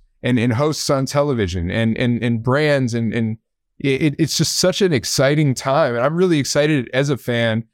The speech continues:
to see all of these things. Like you mentioned, the mass appeal documentaries that are coming out. It's amazing. We're gonna see more movies about that, you know, more along the lines of, like, the Straight Outta Compton movies and things like that.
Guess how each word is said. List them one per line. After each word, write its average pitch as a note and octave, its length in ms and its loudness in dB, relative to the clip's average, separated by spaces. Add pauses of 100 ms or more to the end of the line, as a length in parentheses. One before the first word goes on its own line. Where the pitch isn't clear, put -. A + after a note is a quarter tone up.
(200)
to C3 100 -2
see D#3+ 180 2
all C#3+ 220 4
of B2+ 80 -4
these B2+ 180 -2
things. A#2+ 280 0
Like B2 200 0
you C3+ 140 0
mentioned, C3+ 300 0
the A#2+ 40 0
mass B2+ 320 0
appeal B2+ 360 0
documentaries C3+ 720 0
that B2+ 120 0
are G#2+ 60 -2
coming A2 300 -2
out. F2+ 180 0
It's G#2+ 140 -4
amazing. D#3+ 520 0 (280)
We're D3+ 100 0
gonna F3 120 0
see E3+ 240 0
more E3+ 220 2
movies F3 400 0
about G#2+ 280 0
that, F2 200 0
you A#2+ 60 -2
know, B2+ 80 2
more D3+ 300 2
along D3+ 260 2
the C3 80 0
lines A#2+ 320 0
of, A#2+ 60 -2
like, A#2+ 100 2
the A#2+ 80 -2
Straight B2 300 0
Outta A2+ 180 2
Compton G#2+ 540 0
movies G#2 480 0
and G#2 180 0
things G#2+ 240 0
like G2+ 240 0
that. F#2+ 360 0